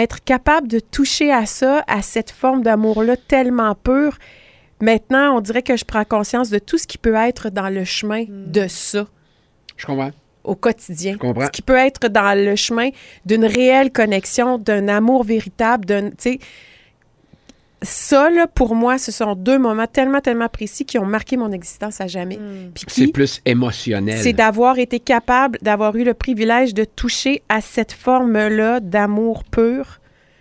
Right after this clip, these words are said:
Speaker 1: Tu sais, je, dans des moments, dans un moment, tu sais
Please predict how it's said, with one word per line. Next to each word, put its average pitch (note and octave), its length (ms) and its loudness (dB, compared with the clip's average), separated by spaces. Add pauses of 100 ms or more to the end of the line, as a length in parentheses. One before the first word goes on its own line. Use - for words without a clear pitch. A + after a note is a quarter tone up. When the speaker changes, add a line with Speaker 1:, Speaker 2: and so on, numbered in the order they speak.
(400)
Speaker 1:
Tu A#3+ 240 0
sais, G#3 380 -2 (260)
je, F#3+ 60 -12
dans F#3+ 140 0
des G3 140 0
moments, G#3+ 440 -2
dans F3 220 -6
un F3 40 -2
moment, F3+ 160 -4
tu - 60 -20 (140)
sais F#3+ 40 -20